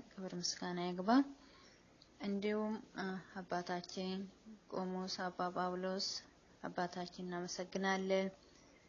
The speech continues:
ከኛ ጋር ሰዓታቸውን መስዋዕት አድርጎ ጊዜያቸውን ሁሉ ነገራቸውን እንትን ብሎ እኛ ሲያስተምሩ፣ እ፣ ከኛ ጋር እየለፉ ነውና፣ እ፣ እሳቸውንም አመሰግናለሁ አባታችን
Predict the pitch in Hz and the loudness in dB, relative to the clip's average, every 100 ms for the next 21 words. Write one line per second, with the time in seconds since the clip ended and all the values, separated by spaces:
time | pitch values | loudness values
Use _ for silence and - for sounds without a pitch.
0 | - - - 196 196 196 190 202 196 196 | -20 -12 -2 2 4 4 2 2 2 2
1 | - - 170 185 180 - 185 180 - 185 | -4 -4 -2 -2 -4 -4 -4 -2 -2 -2
2 | 185 190 180 180 185 - 185 190 185 185 | 0 0 -2 -4 -4 2 2 2 0 2
3 | 185 180 - 190 185 185 - - - - | 2 2 -2 0 0 -4 -10 -20 -20 -20
4 | - - 262 254 220 208 202 196 196 196 | -18 2 8 8 8 6 6 6 4 -2
5 | 196 196 190 196 - 196 190 190 - 185 | 0 0 2 0 0 0 0 0 -2 -4
6 | - 190 185 214 254 - - - 185 185 | -4 -2 0 2 2 0 -12 -8 -6 -4
7 | 185 - 196 185 185 185 185 185 185 - | -4 0 4 4 4 2 2 2 0 0
8 | 190 190 208 285 285 - - - - - | 2 4 8 8 6 -14 -20 -20 -20 -20
9 | - - - - - 180 190 190 190 190 | -20 -20 -20 -16 -8 -4 -4 -4 -4 -4
10 | 180 185 180 180 180 180 - 185 185 180 | -4 -4 -2 0 0 0 -2 -2 0 0
11 | 180 185 185 185 190 185 - 247 | 2 0 0 0 0 0 8 10